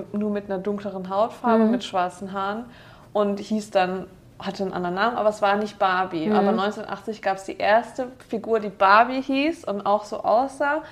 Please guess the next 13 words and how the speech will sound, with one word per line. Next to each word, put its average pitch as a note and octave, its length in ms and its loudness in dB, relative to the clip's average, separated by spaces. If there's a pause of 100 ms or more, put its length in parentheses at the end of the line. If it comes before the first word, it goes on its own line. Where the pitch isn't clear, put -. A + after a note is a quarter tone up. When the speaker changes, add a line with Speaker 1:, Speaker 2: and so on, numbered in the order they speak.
(680)
Speaker 1:
Und C4 200 2
danach F3 340 4
gab's G#3 180 0
noch - 100 -8
andere B3+ 360 -2
Varianten A3 520 4
von G#3+ 200 -6
der G#3 100 6
Black G3+ 340 -2
Barbie. G3 280 0
Es A3 160 -10
gab - 300 -6
Rollstuhl-Barbie G#3 1160 4